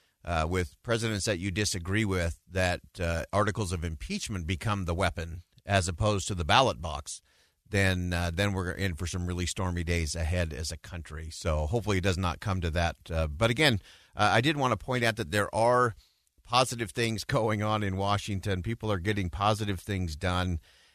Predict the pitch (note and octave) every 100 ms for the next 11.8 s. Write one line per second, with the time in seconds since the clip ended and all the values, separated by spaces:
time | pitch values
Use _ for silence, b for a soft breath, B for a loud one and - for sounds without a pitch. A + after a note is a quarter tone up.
0 | - F2 F#2 F2+ E2+ E2 A1+ B2 B2 A2
1 | F2+ A2 G2+ E2+ A2 G2+ E2+ D#2 F#2+ F#2
2 | F2 D#2+ E2 F2 E2 F2+ F#2 C3 C#3 A#2+
3 | F#2+ G2+ G2 F2+ F2 G2 F#2 F#2 G2+ E2
4 | E2 D#2+ b b b - F2+ F#2+ F2+ G2
5 | G#2+ G2 F#2+ F#2+ C3 A#2 A2+ C3+ F3+ -
6 | D#2+ G#2+ G2+ F#2+ - G2+ F#2+ G#2+ B2+ A#2
7 | - F2+ E2 - - D3+ C#3+ B2 B2 G2
8 | E2+ D2+ _ _ _ _ _ _ _ _
9 | - B2+ C3 C#3 B2 G2+ F2+ - - A#2+
10 | G#2+ C#2+ G#2 F#2+ F#2 F#2+ F2+ F2 F#2 G2
11 | E2+ E2+ E2+ E2 - E2 D2